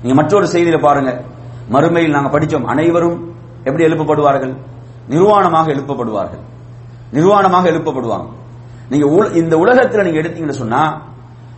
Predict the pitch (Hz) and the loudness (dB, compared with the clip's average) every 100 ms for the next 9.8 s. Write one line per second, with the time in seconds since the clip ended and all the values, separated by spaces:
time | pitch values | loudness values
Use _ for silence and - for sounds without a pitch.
0 | - 143 135 175 196 147 139 127 185 208 | -2 2 4 4 2 2 0 2 0 0
1 | 185 165 156 202 170 160 151 143 - - | -2 0 2 2 0 -2 -2 -4 -10 -18
2 | - - - - - - - 143 147 180 | -20 -20 -20 -20 -20 -12 -2 -2 0 0
3 | 214 208 202 208 247 - - - - - | 0 -2 0 0 0 -4 -12 -18 -20 -20
4 | - - 160 170 170 160 165 196 190 175 | -14 -4 -2 -2 -4 0 2 2 2 0
5 | 160 156 151 165 151 143 135 170 214 220 | 0 0 0 0 -6 -8 -6 -2 0 0
6 | 208 190 196 160 - - - 143 151 151 | -4 -4 -4 -4 -6 -12 -8 -2 0 -2
7 | 131 113 147 196 196 170 190 190 170 165 | -6 -4 -4 -4 -4 -6 -4 -4 -2 0
8 | 180 170 165 156 151 151 175 160 170 165 | 0 -2 -2 -2 0 -2 -2 -4 0 0
9 | 156 151 147 147 151 196 240 | 0 0 0 -4 -2 0 0